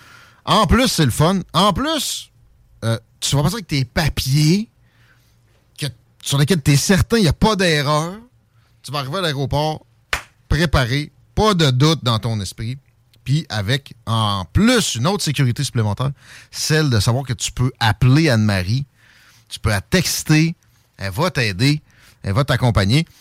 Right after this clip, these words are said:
C'est la même chose pour Club Voyage Saint, euh, Saint-Jean-Chrysostome, mais aussi Montmagny, sont ensemble.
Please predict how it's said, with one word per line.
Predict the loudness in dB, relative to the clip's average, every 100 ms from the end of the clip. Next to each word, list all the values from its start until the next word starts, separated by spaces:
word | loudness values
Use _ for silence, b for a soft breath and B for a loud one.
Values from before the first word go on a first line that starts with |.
| b b
C'est | -2 0
la | 0
même | 0
chose | -2 -2
pour | -2
Club | 2 2
Voyage | 4 2 2 2
Saint, |
euh, | 2 2 0 -2 -4 -8 -12 -20 _
Saint-Jean-Chrysostome, | -2 0 2 0 2 2
mais | 0 -4 -10
aussi | -8 -6 -2
Montmagny, | 2 4 4 2 2 0 b b b b
sont | -2 0 2
ensemble. | 2 2 2 2 0